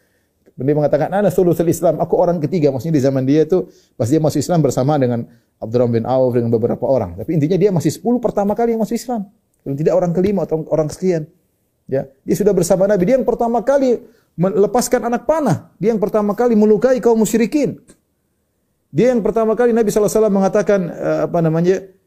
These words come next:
eh, "Bi abi, eh, aku, aku, aku menebus engkau, wahai Sa'ad, dengan ayah dan ibuku." Ya.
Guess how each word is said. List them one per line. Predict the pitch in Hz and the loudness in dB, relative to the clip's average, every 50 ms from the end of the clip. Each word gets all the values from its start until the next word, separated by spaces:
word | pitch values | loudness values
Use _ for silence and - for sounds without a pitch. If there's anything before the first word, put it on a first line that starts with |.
| _ _ _ _ _ - | _ _ _ _ _ -2
eh, | 160 160 160 156 156 151 151 151 151 151 151 147 143 143 139 | 0 2 2 2 2 2 2 2 2 2 2 2 2 2 2
"Bi | 135 127 135 151 160 | 0 0 -2 0 0
abi, | - 190 185 156 170 165 160 156 - | 2 0 2 2 4 4 4 2 0
eh, | - - 143 139 131 123 107 113 - - 131 | -4 -6 -4 -4 -4 -4 -6 -8 -6 -6 -6
aku, | 151 - 165 160 156 - - | -4 -2 -2 -2 -2 -2 -2
aku, | 151 135 139 170 165 156 160 - | -4 -2 -2 0 -2 -2 -2 -4
aku | - 143 - 180 156 | -4 -4 -2 2 2
menebus | 151 147 147 151 190 196 - - | 4 4 4 4 2 2 0 -2
engkau, | 151 156 143 - 165 156 | -4 -4 -2 0 0 0
wahai | 143 139 135 | 2 2 0
Sa'ad, | 131 - 190 160 143 131 143 | 0 0 -2 -2 -2 -4 -4
dengan | 135 139 - | -6 -6 -2
ayah | 175 175 165 165 175 | 0 2 2 2 2
dan | 185 | 2
ibuku." | 202 202 254 - - 135 - _ - - - | 2 2 2 0 -2 -8 -14 _ -20 -16 -14
Ya. | 104 104 - | -12 -14 -14